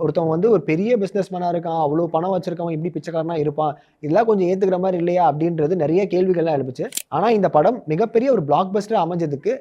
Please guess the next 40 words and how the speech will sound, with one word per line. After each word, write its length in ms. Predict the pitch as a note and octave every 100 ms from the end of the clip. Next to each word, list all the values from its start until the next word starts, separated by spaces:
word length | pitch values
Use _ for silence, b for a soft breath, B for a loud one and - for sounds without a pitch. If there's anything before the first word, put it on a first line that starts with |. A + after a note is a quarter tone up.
| -
இந்த 280 | E3 A3 A3+
பிளாட் 380 | E3 D3+ D3 -
முக்கியமான 480 | D3 C#3+ D#3+ D#3+ D#3+
ஒரு 100 | C#3
காரணமாகவும் 460 | C3 C3+ B2+ D3
அமைஞ்சிருக்கு. 420 | C3 B2 A#2+ B2+ B B B -
And 140 | D3
சசி 260 | D3+ E3+ C4
அவர்கள் 300 | B3 A3 G3+
ரொம்பவே 280 | F3 F3+ G3+
கிளியரா 340 | F#3 F#3 G3+
ஒரு 160 | F3+ D3+
விஷயத்த 220 | D3 F3
வந்து 320 | D#3+ D3+ D3+
சக்சஸ் 220 | C#3+ E3
மீட்ல 260 | E3 D3+ C#3
வந்து 260 | B2+ C#3+ C#3+
தெரிவிச்சார். 320 | D3+ D3 B2
என்ன 140 | C3 D#3
சொன்னாருன்னா, 380 | C#3 B2+ C3+ G3+ A#3+ b -
"இந்த 180 | D3
படம் 420 | D#3 D#3 E3 B3 -
நான் 280 | C#3+ E3+ A3+
ஒரு 180 | F#3+ C#3+
புக்ல 400 | D3 - D#3 E3 -
படிச்ச 320 | C#3+ C#3 F3+
ஒரு 280 | C3+ B2+ B2
பிளாட். 320 | C#3 B2+ - _ _ _ _
உண்மையா 380 | D#3 G3+ A#3+ A#3+
ஒருத்தர் 280 | G3 F3 D#3
வந்து 220 | D3 F3+
அவங்களுடைய 280 | F#3+ D#3 C3+
அம்மா 300 | C3 F3 F3
குணமடைஞ்சிட்டாங்கன்னா 840 | D3 E3 D#3 C#3 C#3 B2+ B2+ G3+ -
ஆறு 300 | C3 F3 G3
மாசம் 300 | F3 F#3+ F3+
பிச்சைக்காரனாவும் 680 | D3 E3 D3+ C3+ C3 C3 A3+
ஆறு 260 | - D#3+ F#3
மாசம் 280 | F3 F3 G#3+
அவருடைய, 580 | F3 D#3+ D3+ D3+ C3